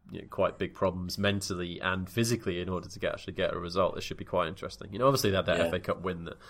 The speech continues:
Speaker 1: uh, two seasons ago, but that
Speaker 2: Yeah.
Speaker 1: wasn't necessarily, uh, a, I don't think that, that represented a sea change in any way.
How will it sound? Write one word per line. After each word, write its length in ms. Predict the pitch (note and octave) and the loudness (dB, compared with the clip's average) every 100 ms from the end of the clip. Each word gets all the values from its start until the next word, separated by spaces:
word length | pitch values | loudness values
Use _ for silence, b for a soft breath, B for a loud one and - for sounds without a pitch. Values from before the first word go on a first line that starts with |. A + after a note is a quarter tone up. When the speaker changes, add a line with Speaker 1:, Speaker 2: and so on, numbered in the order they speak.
| B B - | B B -2
Speaker 1:
uh, 200 | E2+ E2 - | -2 -2 -4
two 160 | - F#2+ | -2 -2
seasons 420 | - F#2+ F2+ E2+ | 0 -2 -2 -6
ago, 300 | F#2 D#2 D#2+ - b b - | -6 -4 -6 -8 b b -4
but 80 | G2 | 4
that 140 | F#2+ | 6
Speaker 2:
Yeah. 140 | F2+ E2+ | 8 6
Speaker 1:
wasn't 240 | F#2+ F#2 | 4 0
necessarily, 840 | F2+ - - G2+ F#2 F2+ F2+ F2+ D#2+ | -6 -4 0 2 2 2 -2 -2 0
uh, 300 | F2 F2 E2+ | 2 2 0
a, 60 | D#2 - _ - | -4 -10 _ -4
I 80 | F#2 | -2
don't 160 | F#2 - | -2 -4
think 180 | F2+ F2 | -6 -4
that, 160 | F2 - - | -6 -8 -8
that 160 | F#2 | -4
represented 460 | F#2+ F#2 F2+ F2 F#2 | -2 -2 -2 -4 -2
a 40 | |
sea 220 | - G#2 F#2+ | 0 2 2
change 400 | F#2 F2 F2 F2 | 0 -2 -4 -4
in 60 | |
any 140 | F2 E2 | -4 -4
way. 200 | E2 | -4